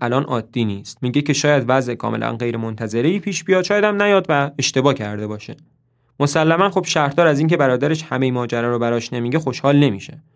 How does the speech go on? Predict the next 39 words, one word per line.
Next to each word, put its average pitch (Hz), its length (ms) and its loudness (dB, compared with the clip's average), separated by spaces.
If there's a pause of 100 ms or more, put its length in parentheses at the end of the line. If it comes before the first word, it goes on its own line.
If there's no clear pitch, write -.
(260)
اون 160 140 2
کاملاً 131 460 2
حق 175 280 -2
خودش 160 360 -2
می‌دونه 151 380 0
که 135 120 -10
چون 139 180 0
رئیس 117 280 -2
هیئت 117 320 -4
مدیرهٔ 113 360 -4
چشمه‌های 113 520 -4
آب 113 180 0
گرمه، 117 580 0 (420)
لازمه 127 440 4
که 175 100 2
از 143 140 0
همه 139 280 2
چیز 180 300 0
مطلع 123 440 0
بشه 107 320 -8
و 110 140 -8
به 120 80 -6
قول 156 260 0
معروف 165 440 2
کسی 160 260 -4
بی 123 180 -2
اجازهش 113 480 -2
آب 143 300 4
هم 131 220 2
نخوره. 104 440 -6 (400)
و 131 60 2
حتی 139 220 0
اخطار 143 400 2
می‌ده 180 200 2
که 165 100 -2
مطالب 123 400 0
مربوط 113 400 -2
به 117 80 -6
حمام‌ها 117 840 0